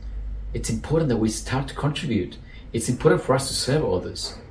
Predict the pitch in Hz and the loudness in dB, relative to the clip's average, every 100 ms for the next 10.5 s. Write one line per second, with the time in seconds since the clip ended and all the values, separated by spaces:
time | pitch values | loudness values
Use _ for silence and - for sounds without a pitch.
0 | - - - - - 98 104 104 104 131 | -18 -18 -18 -18 -8 -2 0 2 2 2
1 | - 101 101 - - - - - - - | 2 2 0 -4 -8 -10 -18 -18 -18 -18
2 | - - - - - 110 104 107 113 120 | -18 -18 -18 -10 2 4 4 6 6 6
3 | - - - - - - - - - - | 2 -6 -10 -18 -18 -18 -18 -18 -18 -18
4 | - - - - 101 101 - 165 - 113 | -18 -18 -16 -6 -2 2 6 6 6 2
5 | 95 87 - - - - - - - - | 2 0 -2 -12 -14 -16 -16 -16 -16 -16
6 | - - - - - - - - - - | -16 -16 -18 -16 -18 -18 -18 -18 -18 -18
7 | - - - - - - - - - - | -18 -18 -18 -18 -16 -18 -18 -18 -10 -6
8 | 131 135 147 160 170 151 - 180 165 107 | -2 2 4 2 2 0 2 2 2 2
9 | 101 107 95 104 113 104 98 87 87 104 | 2 2 0 2 2 2 -2 -2 -2 2
10 | 131 101 95 90 - | 2 2 2 0 -2